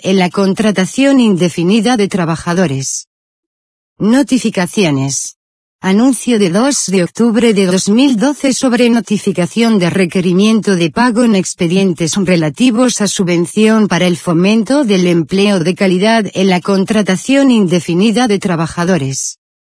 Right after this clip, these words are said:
Notificaciones. Anuncio de dos de octubre de dos mil doce sobre notificación de resolución de recurso de reposición en el expediente para el fomento del empleo estable número E E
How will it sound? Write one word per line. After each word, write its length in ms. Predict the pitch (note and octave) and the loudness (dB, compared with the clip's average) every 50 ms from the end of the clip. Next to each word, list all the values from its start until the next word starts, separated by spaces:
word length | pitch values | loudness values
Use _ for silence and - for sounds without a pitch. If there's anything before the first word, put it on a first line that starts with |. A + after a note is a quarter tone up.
| _ _ _ _ _ _ _ _ _ _ _ _ _ | _ _ _ _ _ _ _ _ _ _ _ _ _
Notificaciones. 1400 | E3+ G3+ A#3 C4 C#4+ - - B3 - A3+ - - F3+ E3+ - - G3+ D#3+ D3 C3+ C3+ C#3 C3+ - - - - _ _ _ _ _ _ _ _ _ | 0 2 2 2 2 2 0 -2 -2 -2 -2 -2 -4 -4 -2 0 0 0 0 0 -2 -4 -4 -6 -8 -10 -14 _ _ _ _ _ _ _ _ _
Anuncio 600 | - F#3 F#3+ G3+ A#3+ C4+ C4 - - - B3 G#3+ | -4 0 0 2 2 2 0 -2 -2 -2 0 0
de 100 | G3+ F3+ | 0 0
dos 360 | E3 G3+ A#3+ C#4 C#4 - - - | 0 0 0 0 -2 -2 -4 -2
de 160 | F3+ G3 F3 | -2 -2 -2
octubre 500 | E3 - - A3 A#3+ G#3+ A3+ A3 A#3+ G#3+ | -2 -2 0 0 0 2 2 2 2 2
de 120 | F#3+ G3 | 2 0
dos 220 | F#3 F3+ F#3+ - - | 0 0 -2 0 0
mil 280 | G3+ A#3 C4+ C#4+ C4+ | 2 2 2 2 2
doce 360 | G#3 G3+ C#4 D4 - - C#4 B3+ | 2 0 -2 -2 -2 -2 -2 -2
sobre 380 | - - C4+ A#3 A#3 B3 A#3+ | 0 0 -2 0 2 2 2
notificación 1040 | A#3 A#3 A3+ F#3 G3 F#3+ - G#3 G#3 - F#3+ F#3+ F#3 - - C4 D4 C#4+ C#4 C#4 A#3+ | 2 0 0 -2 -4 -4 -2 -4 -4 -2 -2 -4 -4 -4 -2 0 2 2 2 2 2
de 140 | A3+ G#3 | 2 0
resolución 760 | G3 G#3+ A3 F#3 - G#3+ F#3+ G3 F#3 - - C4 C4+ C4 B3+ | 0 0 -2 -2 -2 -2 -2 -2 -2 -2 0 0 2 2 2
de 100 | G#3+ G#3+ | 2 0
recurso 720 | G3+ F#3+ F#3 E3 - - A#3+ D4 D4+ C4+ - - - C4+ A#3+ | 0 0 -2 -4 -2 -2 0 0 0 -2 -4 -2 -2 0 0
de 80 | B3 | 0
reposición 840 | A3 G3+ G#3+ E3 G#3+ G#3+ - A3 G#3 - - C4 C4+ C#4 C#4 B3+ - | 0 0 -2 -2 -2 -2 -2 -4 -4 -2 0 0 2 2 2 0 -2
en 180 | - G3+ G3 G3+ | -2 0 2 2
el 160 | G3 F#3 F3+ | 2 2 2
expediente 840 | F3+ F3+ - - - F#3 F3 E3 F#3+ G3 F#3+ F#3+ D#3+ - D#3+ E3 E3 | 0 -2 -4 -6 -4 -2 0 2 2 2 2 2 2 0 -2 -2 -2
para 240 | C#3+ G3+ G3 F#3+ F#3+ | -2 -2 0 0 0
el 100 | F#3+ F#3 | 0 -2
fomento 640 | - - F3 D#3+ F3 F#3 G#3 A3+ A3+ F#3+ B3+ C#4 D4+ | -2 -2 -2 0 0 2 2 0 0 0 0 0 0
del 240 | B3+ G3+ F#3+ F#3 F3 | 0 0 0 2 2
empleo 500 | F3+ E3+ E3 C3+ - A#3 A#3+ A3+ G#3+ - | 2 0 0 0 0 0 2 2 0 0
estable 520 | - F3 E3 - - F#3+ A3 A3+ B3 B3 A#3 | -2 -4 -6 -4 -4 -2 0 0 2 2 2
número 340 | A#3 B3 A#3+ A3+ G#3 G#3 | 4 4 4 2 2 2
E 200 | G#3 G3+ A3+ D4+ - _ _ - | 2 2 0 0 -2 _ _ -2
E 240 | F#3 F#3+ E3+ - | -2 0 -2 -4